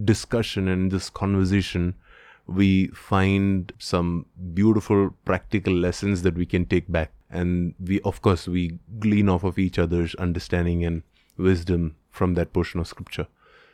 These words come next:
So, uh, would you have any practical tips to help our leaders, uh, to help their, uh, group to open up in a conversation, you know, to engage with the content, to engage, to respond back?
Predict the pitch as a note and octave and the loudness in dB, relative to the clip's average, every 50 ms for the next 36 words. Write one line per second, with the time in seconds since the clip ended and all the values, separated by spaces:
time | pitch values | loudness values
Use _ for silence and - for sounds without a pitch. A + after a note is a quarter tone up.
0 | _ _ _ - - A#2+ A2 G#2+ G2 E2 - - - - F#2+ F2+ F#2+ F#2 D2+ F#2 | _ _ _ -2 2 2 2 2 2 -2 -6 -10 -12 -8 -6 -4 -4 -4 -2 2
1 | G2+ G#2+ B2 C#3 C3+ B2 C3 B2 C3 C3 B2+ - - G#2+ A2 - - G#2 - A2 | 2 4 6 6 6 6 4 2 0 -2 -2 -2 -4 -4 -4 -6 -8 -6 -4 -4
2 | G#2 - - A#2 G2 - - - - - - G2+ F2+ E2+ G2 F#2+ G2 G2 - - | -4 -2 -2 -2 -2 -4 -8 -12 -8 -4 -2 -2 -2 0 0 0 0 0 0 -2
3 | - F#2+ F2+ F#2 F2+ F#2+ F#2+ F2 F2+ E2+ E2+ E2+ E2+ - - - - - - - | 0 0 2 2 2 2 2 2 2 2 2 0 -2 -6 -10 -12 -12 -12 -10 -8
4 | D2 C#2 D#2 F2+ F2 - - G2 F#2 F2+ E2+ - - _ - - - - - A2 | -6 -4 -4 -6 -6 -4 -2 0 0 0 -2 -4 -8 _ -20 -20 -10 -4 -2 -2
5 | G#2+ G2+ - _ - F#2+ E2+ G2+ G2+ G#2+ A2+ A2+ A2+ A2+ A2+ A2+ G#2+ - _ _ | -2 -2 -4 _ -12 -4 0 0 2 4 4 4 2 2 0 -2 -6 -12 _ _
6 | _ _ _ _ _ _ _ _ - - - F2 F2+ F2 F#2 - A2+ G#2+ A2+ A2+ | _ _ _ _ _ _ _ _ -14 -12 -10 -8 -8 -10 -2 2 4 6 6 6
7 | G#2+ - _ _ _ - A2+ - - A2 G#2 - - A2+ G#2+ F#2+ E2+ - - - | 4 2 _ _ _ -4 -4 -2 -2 -2 -2 2 2 4 4 4 2 0 -4 -6
8 | - F#2+ F2 F2 - - F#2 F2 F2 E2+ E2 D#2 F2+ F2 E2 - - D#2+ D2+ D2+ | -4 -2 -2 -2 -2 -2 -2 0 0 0 0 0 -2 -2 -2 -4 -6 -8 -8 -8
9 | D#2 - _ _ _ - - D#2+ E2 D#2 - F2 E2 E2 D#2+ - - - _ _ | -12 -16 _ _ _ -10 -8 -6 -6 -4 -4 -2 -2 -2 -4 -6 -10 -16 _ _
10 | _ _ - G2 F#2+ G2 G2+ F#2 G#2 G#2 G#2 F#2 - F#2 F2+ F2+ D#2+ E2 F2 - | _ _ -6 -2 0 0 2 4 4 4 4 4 2 0 0 0 0 -2 -4 -2
11 | - E2 E2 D#2 - E2+ D#2+ D#2 - F2+ F2 E2+ E2+ F2 F2 D#2+ F2+ F#2 F#2+ F#2 | -2 -4 -2 -2 -2 -4 -4 -4 -2 -2 -2 0 0 -2 -2 0 0 2 2 2
12 | E2+ - - - - _ _ _ _ _ _ - F2 F2+ E2+ - - - - F#2+ | 0 -4 -10 -16 -18 _ _ _ _ _ _ -4 -2 -2 -2 -4 -6 -2 0 2
13 | F#2 F#2 F#2 F2 E2+ E2+ E2 D#2 - _ | 4 4 4 2 0 0 -2 -4 -6 _